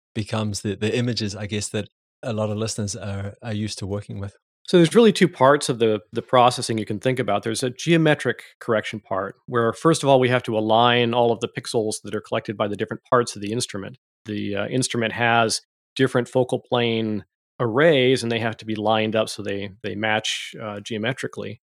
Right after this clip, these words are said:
Speaker 2: And then the second part of that is that the image has to be essentially orthorectified or draped on the surface of the Earth for geodetic accuracy.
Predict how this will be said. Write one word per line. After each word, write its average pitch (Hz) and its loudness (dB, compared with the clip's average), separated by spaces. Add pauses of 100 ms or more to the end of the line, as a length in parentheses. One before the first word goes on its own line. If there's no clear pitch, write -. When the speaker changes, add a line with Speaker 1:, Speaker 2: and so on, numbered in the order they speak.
(120)
Speaker 2:
And 147 4
then 151 8
the 135 4
second 165 2
part 131 6
of 127 6
that 117 4
is 110 -2
that 107 -4 (100)
the 110 -4
image 117 -2
has 113 -6
to - -18
be 104 -8
essentially 104 -8
orthorectified 107 -4
or 98 -4
draped 104 -4
on 101 -4
the 104 -6
surface 101 -6
of 104 -12
the 104 -6
Earth 110 -4 (280)
for 110 -8
geodetic 113 0
accuracy. 101 -12